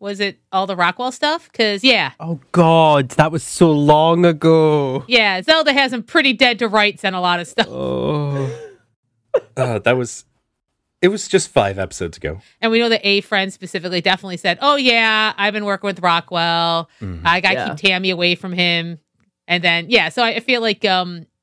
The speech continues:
Speaker 1: both figured out and mostly, like, verified.
Speaker 2: Mm-hmm.
Speaker 3: Yeah, yeah.
Speaker 2: Yeah, yeah, yeah.
Speaker 3: Um,
Speaker 1: Also, we found out about the Deacon thing. That's, like, a separate mystery.
Speaker 4: Oh, yeah.
Speaker 1: That damn poem.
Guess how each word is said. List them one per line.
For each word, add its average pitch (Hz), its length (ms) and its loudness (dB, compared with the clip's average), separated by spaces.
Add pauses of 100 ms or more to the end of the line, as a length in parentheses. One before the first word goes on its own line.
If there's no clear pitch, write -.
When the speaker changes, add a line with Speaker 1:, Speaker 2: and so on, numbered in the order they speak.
(240)
Speaker 1:
both 214 200 -4
figured 294 340 -2
out 262 200 0
and 208 260 -10 (120)
mostly, 202 840 -2 (460)
like, 151 220 -8
verified. 143 760 -4 (460)
Speaker 2:
Mm-hmm. 120 300 -6 (360)
Speaker 3:
Yeah, 107 260 2 (220)
yeah. 87 220 -10
Speaker 2:
Yeah, 117 140 -6
yeah, 117 140 -12
yeah. 95 400 -8
Speaker 3:
Um, 85 200 -12 (100)
Speaker 1:
Also, 403 280 2
we 359 80 2
found 330 300 0
out 339 140 2
about 359 240 0
the 370 60 -10
Deacon 339 440 -2
thing. 143 380 -2 (460)
That's, 427 180 -2
like, 381 120 -2
a 403 60 -2
separate 427 400 0
mystery. 220 400 0
Speaker 4:
Oh, 277 200 2
yeah. 311 180 2
Speaker 1:
That 330 220 2
damn 311 260 2
poem. 277 600 2